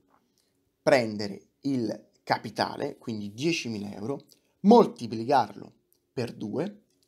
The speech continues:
e dividerlo per cento. Quindi diecimila euro per la percentuale investita per due diviso cento e ti uscirà fuori il famigerato valore iniziale di duecento euro. Quindi la nostra prima operazione di mercato,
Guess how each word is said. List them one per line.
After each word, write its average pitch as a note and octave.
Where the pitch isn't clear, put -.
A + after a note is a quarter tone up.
e F3
dividerlo A#2+
per C3
cento. -
Quindi A2+
diecimila C#3
euro G#2
per A2
la G#2
percentuale A2+
investita A2+
per C#3+
due A#2+
diviso -
cento -
e E3+
ti F3+
uscirà F3+
fuori B2
il A#2
famigerato C3+
valore B2+
iniziale B2+
di A#2+
duecento A2
euro. -
Quindi E3+
la F#3
nostra A#3
prima C#3
operazione C3+
di C3+
mercato, A#2+